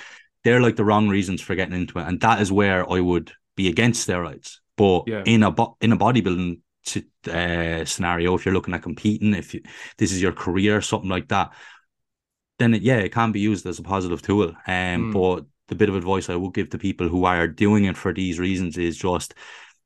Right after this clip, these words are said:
Speaker 1: do your research beforehand. Make sure you hire someone who is educated on the topic, who can guide you through it, and don't be going off what people say on the internet. Um, get your bloods done,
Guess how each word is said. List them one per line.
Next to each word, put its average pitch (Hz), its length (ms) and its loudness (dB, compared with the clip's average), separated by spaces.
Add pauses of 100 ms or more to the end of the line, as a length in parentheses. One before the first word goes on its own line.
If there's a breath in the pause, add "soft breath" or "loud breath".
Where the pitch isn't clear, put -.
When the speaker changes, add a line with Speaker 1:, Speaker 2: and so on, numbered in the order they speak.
(460)
Speaker 1:
do 113 80 6
your 110 160 6
research 101 400 0
beforehand. 92 600 -4
Make 95 140 -4
sure - 160 -2
you 90 140 0
hire 104 400 2
someone 92 560 -2 (180)
who 90 420 0
is - 140 -4
educated 92 500 -2
on 92 120 0
the 87 40 -4
topic, 90 400 -2
who 95 140 -4
can 90 160 -4
guide 92 300 0
you 95 80 -2
through 90 320 0
it, 85 80 -6
and 85 200 -6
don't 90 380 -4
be 85 320 -2 (140)
going 92 240 2
off 87 180 0
what 87 140 -2
people 87 240 -6
say 90 180 -2
on 87 140 0
the 87 100 0
internet. 87 400 -4 (460 loud breath)
Um, 87 560 0 (920)
get 107 200 0
your 101 100 2
bloods 95 300 2
done, 98 260 -2